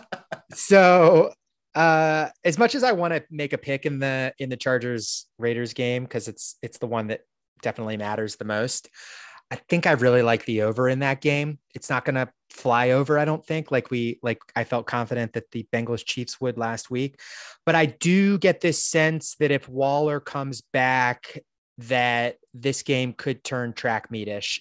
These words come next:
Speaker 2: And I, I just, I really trust both of these offenses right now. A-, and I know that's crazy to say about the Raiders, given that they haven't necessarily been the most consistent, but I just think if Waller comes back, the way Jacobs seems to be running,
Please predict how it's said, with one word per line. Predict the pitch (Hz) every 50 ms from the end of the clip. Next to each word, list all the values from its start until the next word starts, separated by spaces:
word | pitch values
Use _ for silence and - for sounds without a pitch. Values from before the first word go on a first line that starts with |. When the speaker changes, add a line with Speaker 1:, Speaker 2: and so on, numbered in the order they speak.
| - _
Speaker 2:
And | 120 117 113 113 113 110 110 110 110 113 - _ -
I, | - 120 120 -
I | - 123 120
just, | 117 131 120 - -
I | - 131
really | 135 139 151 175 180 180 156
trust | - - - - 170 180 180 - - -
both | 151 156 156
of | 160 135
these | 147 147 -
offenses | 127 123 160 - - 120 104 - - 110 101 - -
right | 101 101 -
now. | - 104 98 90 117 - - - - - - - _ -
A-, | 120
and | 127 123 - 131 127 127
I | 131
know | 139 147
that's | 139 139 127 -
crazy | - 156 147 135 139
to | 127 117
say | - - 135 139
about | 139 139 127 120
the | - 127
Raiders, | 113 117 127 135 131 127 123 117 -
given | - 123 113 120 120
that | 113 110
they | - 120 117
haven't | 113 120 123 120 127 -
necessarily | 123 - - - - 127 127 127 123
been | 110 120 120
the | 120
most | 113 117 117 113 -
consistent, | - - 120 - - 131 123 - - 120 113 110 113
but | - 113 107 101 - - - - - - - -
I | - 151
just | 160 175 -
think | - 185 -
if | 156 107
Waller | 123 135 139 143 147 147 139
comes | - - 139 135 120
back, | 113 131 120 120 120 117 113 - -
the | 131
way | 120 139 143 135
Jacobs | - 135 131 131 - 135 123 - - - - - - -
seems | - - - 143 139 131 - -
to | - 131
be | 135 127 127
running, | 113 123 123 123 120 120 117 117 117 117 113